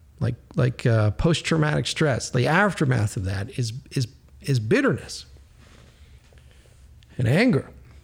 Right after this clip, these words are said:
And you don't want that, you don't want that to be there. And I guess I, I, I saw it, I saw it this week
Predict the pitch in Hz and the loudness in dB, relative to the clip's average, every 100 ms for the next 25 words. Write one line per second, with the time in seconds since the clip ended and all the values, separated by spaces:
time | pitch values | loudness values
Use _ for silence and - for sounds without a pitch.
0 | - - - - - - - _ - - | -20 -20 -20 -20 -20 -20 -20 _ -20 -20
1 | - - - - - - - - - - | -20 -20 -20 -20 -20 -20 -20 -20 -20 -16
2 | - 135 139 127 175 202 - 117 139 160 | -2 2 2 4 2 0 -4 0 2 2
3 | - 131 117 - - - - - - - | 4 4 2 -2 -20 -20 -20 -20 -20 -20
4 | - - - - - - - - - - | -20 -20 -20 -20 -20 -20 -20 -16 -12 -12
5 | - - - 113 147 196 143 147 - 143 | -12 -14 -4 0 0 0 2 2 2 0
6 | 135 107 165 165 95 95 - - - - | 0 2 4 4 2 -2 -8 -20 -20 -20
7 | - - - - - - - - - - | -20 -20 -20 -20 -20 -20 -20 -20 -16 -14
8 | - - - - - - 143 147 156 202 | -12 -16 -20 -20 -20 -4 0 2 2 2
9 | 151 - 160 - - - - 143 - 190 | -2 -6 -8 -10 -16 -16 -2 0 2 0
10 | 185 190 190 - - - - - - - | 2 0 -2 -10 -20 -20 -20 -20 -20 -20
11 | - - - - - - - - - 131 | -20 -20 -20 -20 -20 -20 -20 -6 0 0
12 | - 156 175 190 - 156 143 - 139 120 | 0 0 0 -2 0 0 0 2 4 4
13 | 107 - | 0 -8